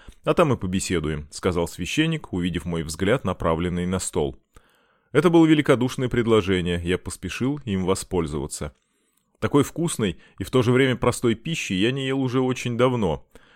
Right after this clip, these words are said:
Я с предвкушением принялся есть. Зверюга в животе совсем озверел, и мне пришлось принять мое обезболивающее, иначе я бы не смог даже говорить.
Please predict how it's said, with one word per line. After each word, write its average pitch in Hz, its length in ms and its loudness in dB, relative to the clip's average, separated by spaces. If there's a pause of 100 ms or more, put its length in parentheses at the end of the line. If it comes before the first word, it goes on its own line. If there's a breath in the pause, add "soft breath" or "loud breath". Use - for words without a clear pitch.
(120)
Я 104 100 0
с - 80 -6
предвкушением 139 840 -2
принялся 92 480 -4
есть. 85 440 -4 (360)
Зверюга 117 440 2
в 135 100 -2
животе 139 400 2
совсем 98 380 -2
озверел, 92 520 0 (300 soft breath)
и 110 60 -2
мне 120 120 2
пришлось 113 400 0
принять 104 400 0
мое 113 240 4
обезболивающее, 92 1000 0 (420 soft breath)
иначе 113 400 0
я 107 120 4
бы 95 100 -2
не 101 100 -2
смог 107 340 -2
даже 92 280 0
говорить. 92 540 -2